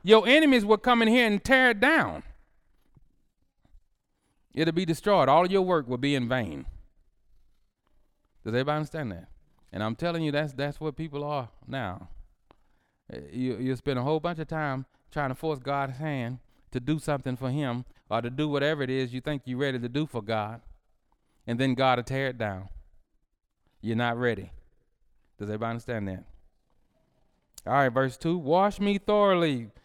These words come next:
from mine iniquity and cleanse me from my sin." Does everybody see that? Sound like a broken man, don't he? Yeah, just a few years ago, I was ready to build you a house.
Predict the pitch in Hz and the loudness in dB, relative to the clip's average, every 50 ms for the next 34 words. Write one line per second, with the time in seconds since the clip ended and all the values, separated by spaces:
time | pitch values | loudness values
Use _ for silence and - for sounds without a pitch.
0 | _ _ _ _ _ - 175 180 180 165 156 165 170 175 170 165 139 165 156 156 | _ _ _ _ _ 2 4 4 4 4 4 4 4 4 2 2 2 2 2 2
1 | 175 190 190 - 190 190 190 170 156 147 143 - 196 202 202 196 175 180 190 190 | 2 0 0 0 0 0 2 0 0 -2 -2 -2 -2 0 0 0 0 0 0 -2
2 | 196 - - 185 175 175 180 180 175 - - 196 190 165 135 120 117 127 139 147 | -2 0 -2 0 0 2 2 0 0 -2 -2 0 0 2 2 2 2 2 0 2
3 | 151 165 170 156 - 202 202 196 208 226 208 - - - - _ _ _ _ _ | 2 2 0 0 -2 -4 -2 -2 -4 -4 -6 -10 -16 -20 -20 _ _ _ _ _
4 | _ _ _ - - 165 160 160 165 160 156 147 147 156 185 180 - 170 175 180 | _ _ _ 0 2 4 4 6 6 4 4 2 2 2 2 2 2 0 -2 -2
5 | 196 202 180 156 156 170 175 170 135 104 92 - - - - - - - _ _ | 0 0 0 0 0 0 0 -2 -4 -4 -6 -10 -14 -18 -20 -20 -20 -20 _ _
6 | _ _ _ _ _ _ _ _ _ _ _ _ _ _ _ _ _ _ _ _ | _ _ _ _ _ _ _ _ _ _ _ _ _ _ _ _ _ _ _ _
7 | _ _ - - - - - - - - _ _ _ _ _ _ _ _ _ _ | _ _ -20 -16 -16 -16 -16 -18 -20 -20 _ _ _ _ _ _ _ _ _ _
8 | _ _ _ _ _ _ _ _ _ _ _ _ _ _ _ _ _ _ _ _ | _ _ _ _ _ _ _ _ _ _ _ _ _ _ _ _ _ _ _ _
9 | _ _ _ _ _ - - 120 117 139 160 151 139 131 170 190 185 196 233 269 | _ _ _ _ _ -10 -8 -6 -2 -2 -2 -2 -2 -4 -2 -2 0 0 0 0
10 | 226 180 156 160 180 185 170 160 175 170 170 180 180 170 160 160 160 185 190 185 | -2 -2 -2 0 0 0 4 2 2 2 2 0 0 0 0 0 0 2 2 2
11 | 165 175 180 175 202 247 240 220 - - - - | 0 0 -2 0 0 -2 -4 -6 -8 -14 -20 -20